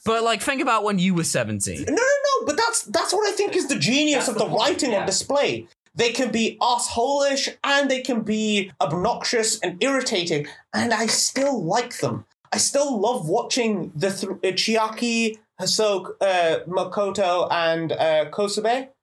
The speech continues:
Speaker 2: Um, I can't remember now. Oh, God, what was his name?
Speaker 1: I think it was Kosuke.
Speaker 2: Kosuke, thank you. I love watching the three of them interact.
Speaker 1: It's a great dynamic, just with them just mucking around playing baseball in the opening. It's, it's, it's a very sort of, it's a very relaxed cold open,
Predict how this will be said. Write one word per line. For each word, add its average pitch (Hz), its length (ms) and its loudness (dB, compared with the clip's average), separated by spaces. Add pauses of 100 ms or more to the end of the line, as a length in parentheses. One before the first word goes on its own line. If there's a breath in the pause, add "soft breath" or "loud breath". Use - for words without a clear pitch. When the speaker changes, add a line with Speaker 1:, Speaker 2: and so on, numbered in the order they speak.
Speaker 2:
Um, 175 460 0
I 147 100 -2
can't 185 180 0
remember 160 280 0
now. 143 320 2
Oh, 160 260 2
God, 165 220 0
what 165 160 0
was 170 80 -4
his 160 160 -4
name? 156 140 -2
Speaker 1:
I 117 40 -2
think 143 100 0
it 143 40 0
was 127 100 -2
Kosuke. 101 640 -2
Speaker 2:
Kosuke, 208 540 0
thank 185 260 -2
you. 123 200 -2 (100)
I 190 240 0 (100)
love 196 260 -2
watching 190 300 -2
the 151 80 -2
three 170 260 -2
of 147 120 -2
them 139 120 0
interact. 147 360 -2
Speaker 1:
It's - 80 0
a 226 60 -2
great 214 260 0
dynamic, 160 560 0
just 147 300 -2
with 147 200 -2
them 139 160 0
just 175 160 -2
mucking 135 320 0
around 117 340 0
playing 110 300 -2
baseball 110 540 -2
in 104 80 -2
the 101 140 -4
opening. 113 340 -2
It's, 120 120 -6
it's, 165 180 -2
it's 202 180 -2
a 220 60 -2
very 247 200 0
sort 226 180 -2
of, 151 140 -4 (400 loud breath)
it's 190 120 -2
a 214 40 0
very 269 180 0
relaxed 139 600 -2
cold 135 280 -2
open, 123 460 -2